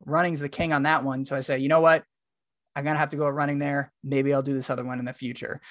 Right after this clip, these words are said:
So it's really just getting clear on those things. And I take,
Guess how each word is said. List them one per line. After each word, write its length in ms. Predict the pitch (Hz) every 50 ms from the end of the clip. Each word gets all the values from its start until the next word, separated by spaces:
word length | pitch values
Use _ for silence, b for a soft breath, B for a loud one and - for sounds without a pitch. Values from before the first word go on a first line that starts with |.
| B B
So 480 | - - - 180 170 160 160 160 - - _ -
it's 220 | 170 151 - -
really 340 | 156 160 170 185 190 208 202
just 180 | 196 185 -
getting 220 | - 175 165 156 143
clear 220 | - 156 143 151
on 60 | 165
those 180 | 175 180 - -
things. 220 | 214 220 214 -
And 100 | 180 156
I 60 | 151 147
take, 280 | - 170 170 - -